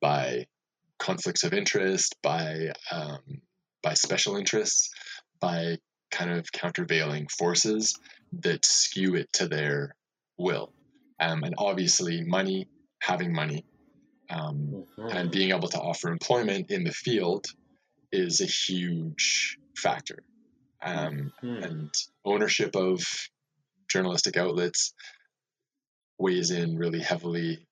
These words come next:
Speaker 1: uh, concentration of media o-, ownership weighs in really heavily. You find,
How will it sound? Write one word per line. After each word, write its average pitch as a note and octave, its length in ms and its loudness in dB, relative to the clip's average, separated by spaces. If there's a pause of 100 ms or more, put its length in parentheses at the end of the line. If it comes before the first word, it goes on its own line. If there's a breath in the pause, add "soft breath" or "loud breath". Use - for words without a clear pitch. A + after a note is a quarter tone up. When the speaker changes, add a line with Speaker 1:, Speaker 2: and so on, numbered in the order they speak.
(160)
Speaker 1:
uh, E2 260 -4
concentration F2+ 880 0 (180)
of F2 240 -2 (180)
media F#2+ 300 0
o-, F#2+ 240 0
ownership G2 400 -2 (120)
weighs F#2+ 260 2
in F2+ 160 -4
really F2 200 -2
heavily. F2 460 -4 (480 loud breath)
You F2+ 120 -2
find, F2+ 640 0